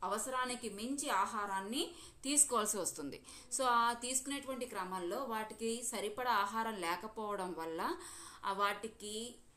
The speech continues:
హాని కలిగించేటువంటి పదార్థాలని కూడా అవి ఏం చేస్తున్నాయి, ఆహారంగా తీసేసుకుంటున్నాయి. ఆమ్, ఒక ఎగ్జాంపుల్ చెప్పాలి అంటే సముద్రంలో నివసించేటువంటి కొన్ని రకాల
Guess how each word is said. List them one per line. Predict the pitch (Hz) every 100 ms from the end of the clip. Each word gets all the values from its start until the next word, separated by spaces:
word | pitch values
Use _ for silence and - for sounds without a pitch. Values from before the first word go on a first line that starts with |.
| - - - -
హాని | 220 247 294 311
కలిగించేటువంటి | 269 262 247 240 247 226 220 208 196 190 226
పదార్థాలని | 214 175 190 196 196 190 185 180
కూడా | 185 185
అవి | 214 185
ఏం | 226
చేస్తున్నాయి, | 226 190 - 185 190 196
ఆహారంగా | 165 196 226 208 175 214
తీసేసుకుంటున్నాయి. | 226 185 160 151 - 151 143 143 143 - - - - - 180
ఆమ్, | 180 175 180 175 120 - -
ఒక | 202 202
ఎగ్జాంపుల్ | 196 185 175 202 196 202 196
చెప్పాలి | 175 185 185 185
అంటే | 180 233 240 - - -
సముద్రంలో | 208 202 214 226 226 208 214
నివసించేటువంటి | 214 202 190 214 214 202 196 190 190 196 196
కొన్ని | 190 185 180
రకాల | 175 202 202 185 180